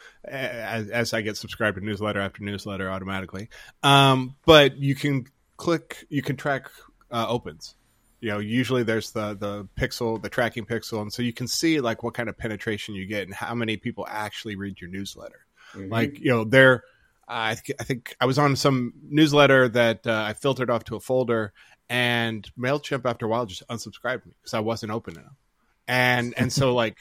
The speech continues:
Speaker 1: you know,
Speaker 3: Nice.
Speaker 1: uh, I'm, I'm sure that that counted, you know, th-, they're tracking, you know, MailChimp at least was counting that kind of stuff. But it's, it is a good metric 'cause, you know, you get a, you get a feel for, for what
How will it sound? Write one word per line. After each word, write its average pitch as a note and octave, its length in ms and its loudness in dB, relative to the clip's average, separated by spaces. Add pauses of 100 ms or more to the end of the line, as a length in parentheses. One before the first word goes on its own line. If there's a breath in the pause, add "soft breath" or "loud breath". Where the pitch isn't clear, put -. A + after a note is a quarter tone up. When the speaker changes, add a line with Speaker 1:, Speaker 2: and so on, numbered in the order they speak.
(120)
Speaker 1:
you B2+ 100 -10
know, A2+ 300 2
Speaker 3:
Nice. G2+ 300 -10
Speaker 1:
uh, A#2 320 -2
I'm, B2+ 280 0
I'm C3+ 120 -2
sure F3 220 6
that C#3 160 2
that C#3 180 4
counted, B2+ 400 0
you B2+ 120 -4
know, G#2 180 -6
th-, G#2+ 160 -12 (140)
they're A2+ 180 -8
tracking, A#2 360 -2
you B2+ 100 -6
know, G2+ 80 -8
MailChimp A#2+ 420 -4
at G#2 60 -12
least G#2 160 -12
was - 100 -20
counting G#2 260 -10
that G2 140 -10
kind G2+ 140 -10
of G2 60 -12
stuff. A#2+ 200 -12
But D#3+ 140 4
it's, - 280 -2 (500 soft breath)
it E3+ 120 6
is F#3 160 8
a F#3 60 6
good D#3 180 4
metric C3+ 400 -2
'cause, C3 240 -4
you C3 100 -2
know, C#3 580 0 (420)
you F#3 100 -8
get G#3 160 6
a, E3+ 160 4
you D#3+ 160 0
get F#3 180 4
a D#3 80 2
feel D#3 340 0
for, B2+ 400 -2 (240)
for A#2 180 -10
what C3 320 -6